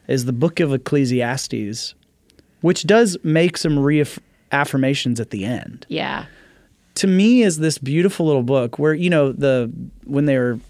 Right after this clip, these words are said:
Speaker 1: canonizing scripture, there was a big fight over whether Ecclesiastes should even be
Speaker 2: And
Speaker 1: in there.
Speaker 2: Proverbs, right?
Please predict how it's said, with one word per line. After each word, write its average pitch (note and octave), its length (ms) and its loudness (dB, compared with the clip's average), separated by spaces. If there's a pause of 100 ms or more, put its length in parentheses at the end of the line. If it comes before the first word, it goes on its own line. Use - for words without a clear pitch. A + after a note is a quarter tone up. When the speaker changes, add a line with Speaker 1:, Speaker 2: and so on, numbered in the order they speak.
(180)
Speaker 1:
canonizing C#3 680 0
scripture, F#3+ 400 -2
there A#2 80 0
was A2 80 -2
a A2 60 -6
big D3 180 -2
fight C#3 300 -2
over A2 240 -2
whether G#2+ 320 -4
Ecclesiastes G#2+ 720 -4
should G#2 160 -8
even F#2+ 180 -8
be F#3+ 80 2
Speaker 2:
And A3+ 140 2
Speaker 1:
in D#3+ 60 2
there. - 60 4
Speaker 2:
Proverbs, A3+ 460 2
right? F3+ 300 0